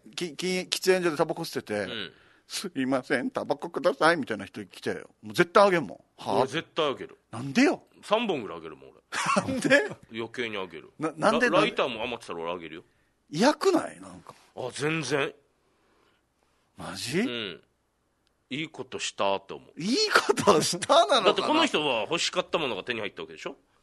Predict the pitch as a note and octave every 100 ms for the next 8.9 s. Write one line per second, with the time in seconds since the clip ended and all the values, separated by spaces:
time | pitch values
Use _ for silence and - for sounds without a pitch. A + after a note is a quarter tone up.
0 | _ _ _ - D#3 D#3+ D3 C3+ G#2+ D#2+
1 | - C#3+ _ - A#2 - - E4 F4 E4+
2 | - D4 C#4+ C4 A#3 G#3+ - - A3+ -
3 | G4 F#4 - D4+ D4+ - - _ _ _
4 | - C#4+ E4 D#4+ C#4 A3+ C4 D4 C4 C4+
5 | C#4 B3 G3+ B2+ F3+ C#3+ A2+ - A2 F#2+
6 | F#2+ - - - - A#3+ - F#3 F3+ -
7 | D#4+ F#4 G4+ - D#3+ F3 G#3 A#3+ A3+ A3+
8 | E3 D3+ G#3+ D3+ D3+ A3 C#3+ -